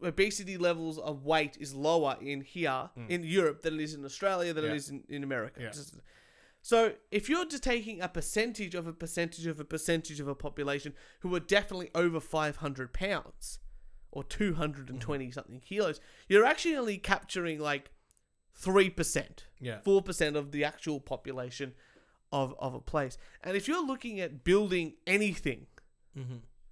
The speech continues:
Speaker 1: or any sort of manufacturing of equipment or manufacturing of, uh, products
Speaker 2: Yeah.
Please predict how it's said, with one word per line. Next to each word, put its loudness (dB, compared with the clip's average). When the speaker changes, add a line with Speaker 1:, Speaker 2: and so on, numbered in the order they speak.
Speaker 1:
or 4
any 2
sort 0
of -2
manufacturing -2
of -2
equipment 0
or -4
manufacturing -4
of, -2
uh, 2
products 2
Speaker 2:
Yeah. 6